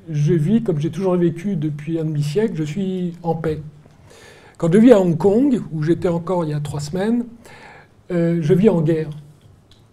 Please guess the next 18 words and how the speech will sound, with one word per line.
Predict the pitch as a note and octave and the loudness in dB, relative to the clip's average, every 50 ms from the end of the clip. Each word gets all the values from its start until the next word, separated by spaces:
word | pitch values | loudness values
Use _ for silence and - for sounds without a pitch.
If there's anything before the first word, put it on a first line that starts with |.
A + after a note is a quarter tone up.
| _ - _ _ _ _ _ - | _ -20 _ _ _ _ _ -10
Parce | D3+ D3 | -10 -6
qu'il | D3+ F3 D#3+ | -2 0 2
y | F3+ | 2
a | E3+ | 2
déjà, | D#3 D3+ G#3+ G#3 F3 E3 F#3 F#3+ G3 A3 B3+ B3 A#3 - - - - - - - - - - - - - - - - - _ - | 2 2 2 2 2 2 2 0 0 0 -2 -4 -8 -12 -18 -20 -20 -20 -20 -20 -20 -20 -20 -20 -20 -20 -20 -20 -20 -14 _ -2
il | F3+ F3+ F3 | 2 4 4
est | D#3 | 4
clair, | E3 - E3+ E3 E3+ G3+ A#3 A3+ - - _ - - - _ _ _ _ _ - E3+ | 2 0 -4 -2 -2 -2 -4 -6 -10 -18 _ -20 -20 -20 _ _ _ _ _ -4 0
une | E3+ F3+ F#3+ | 2 2 4
ambiance | F#3+ F#3+ F#3+ G#3 G3+ G3+ E3+ D3+ | 4 4 4 4 2 2 2 0
de | C#3+ D#3 | 0 0
guerre. | D3 C#3+ E3 D#3+ E3+ G#3 A#3+ A3+ - - - - - - _ _ _ - - _ _ _ - - | 0 2 0 0 0 0 -2 -4 -10 -18 -20 -20 -20 -20 _ _ _ -20 -20 _ _ _ -10 -6
Alors, | E3+ E3+ D#3+ D#3 D#3 | -4 -4 -4 -6 -8
c'est | - - E3+ D3+ - | -8 -8 -4 0 2
pas | A3 F#3 | 4 4
des | D#3+ D#3+ D#3 D3 | 4 2 0 0
kalachnikovs, | D#3 F3+ E3 E3 E3 - - G3+ G3+ C4+ C4+ C4 - - | 0 -2 -2 -2 -2 -4 -6 -4 0 0 0 0 -2 -6
mais | F3 E3 D#3+ | -8 -8 -8